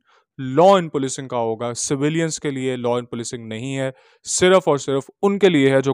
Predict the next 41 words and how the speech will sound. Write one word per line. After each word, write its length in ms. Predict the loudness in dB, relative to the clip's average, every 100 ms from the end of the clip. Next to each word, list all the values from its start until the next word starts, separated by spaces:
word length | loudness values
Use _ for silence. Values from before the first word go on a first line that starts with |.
| 2
कांस्टेबल्स 580 | 4 4 0 0 0 0
और 120 | 0
हेड 140 | -2
कांस्टेबल्स 520 | -4 -10 -8 -10 -10 -10 -12
अप्लाई 400 | -8 -2 0 0
करते 280 | -4 -8
हैं 220 | -10 -10 -12
असिस्टेंट 460 | -10 -8 -8 -10
सब 140 | -10 -10
इंस्पेक्टर 460 | -12 -14 -14 -14
की 200 | -10 -12 -12 _ _ -6
सीट 480 | -2 2 2 2
के 140 | -2 -8
लिए। 260 | -10 -18 _ _ _ _ _ _ _ _ _ _ _ _ _
इसके 280 | 6 8 8
बाद 280 | 8 10 10
आपका 320 | 8 6 4
बकिया 440 | 4 2 2 0 0
पोर्शन 640 | 0 -2 -2 -2 -4 -4
साइकोलॉजिकल 840 | 0 0 2 4 4 4 2 4
टेस्ट 280 | 4 0 0
का 80 | 0
होगा 320 | 2 2 2
और 380 | 2 2 0 0
साथ 340 | 2 2 2
ही 60 | -2
साथ 320 | 0 0 0 -4 -4
इंटरव्यू 540 | -2 0 -2 -2 -4
का 120 | -2
होगा, 280 | -2 0 -2
तो 120 | -2
उसके 240 | -2 0 0
बीस 300 | 0 0 2
मार्क्स 260 | 2 2
होंगे। 180 | 0 0
इस 140 | -2 -2
तरह 140 | -2
कुल 200 | -2 -2
मिला 180 | -2 -2
के 140 | -2
आपका 400 | -2 -2 2 2